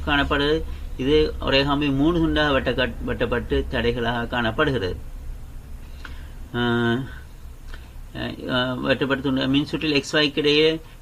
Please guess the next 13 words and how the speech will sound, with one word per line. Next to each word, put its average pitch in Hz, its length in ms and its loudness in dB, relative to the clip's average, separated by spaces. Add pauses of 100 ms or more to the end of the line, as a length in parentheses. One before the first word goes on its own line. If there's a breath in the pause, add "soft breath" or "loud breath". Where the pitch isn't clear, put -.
இணைக்கப்பட்டுள்ள 139 800 4
மூன்று 156 420 2
சந்தர்ப்பங்கள் 139 720 0
கீழே 135 260 0
தரப்பட்டுள்ளன. 127 720 0 (420 loud breath)
பேட்டரி 151 400 4
மோ-, 135 340 2
வோல்ட்டில் 151 580 4
மாறாமல் 151 640 6
இருக்கிறத 151 400 2
கொள்க. 127 520 2
இது 120 200 0
வோல்டேஜ் 123 460 2